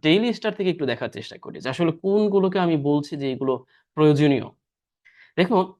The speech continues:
এই দিকে, আহ, meanwhile, এটার অর্থটা হচ্ছে এই দিকে, মানে হচ্ছে আপনি লিখতেছেন, লিখতেছেন, বলতেছেন একটা বক্তব্য, আহ, কিছু একটা নিয়ে আলোচনা করছেন, আপনি ঠিক তার বিপরীত একটা সেন্স, আহ, meanwhile, এই দিকে, রাইট?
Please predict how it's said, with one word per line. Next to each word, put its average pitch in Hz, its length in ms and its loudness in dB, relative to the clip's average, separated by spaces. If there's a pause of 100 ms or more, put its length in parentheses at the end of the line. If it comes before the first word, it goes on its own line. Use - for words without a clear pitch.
এই 247 200 2
দিকে, 226 360 2
আহ, 170 280 2
meanwhile, 190 760 -2 (520)
এটার 185 200 0
অর্থটা 180 300 0
হচ্ছে 214 180 -12 (100)
এই 240 440 4
দিকে, 147 420 -2 (540)
মানে 202 140 -4
হচ্ছে 240 420 0 (340)
আপনি 208 300 2
লিখতেছেন, 185 520 0
লিখতেছেন, 180 480 -2
বলতেছেন 160 500 -2
একটা 131 160 -6
বক্তব্য, 156 680 -2 (280)
আহ, 147 240 4
কিছু 175 200 -4
একটা 180 160 -2
নিয়ে 165 120 0
আলোচনা 180 300 0
করছেন, 185 400 -6 (280)
আপনি 196 300 2
ঠিক 202 300 -4
তার 180 140 0
বিপরীত 170 540 2
একটা 143 200 -8
সেন্স, 139 400 -8
আহ, 190 80 -6
meanwhile, 175 720 0 (140)
এই 208 220 4
দিকে, - 260 -10 (1160)
রাইট? 190 220 2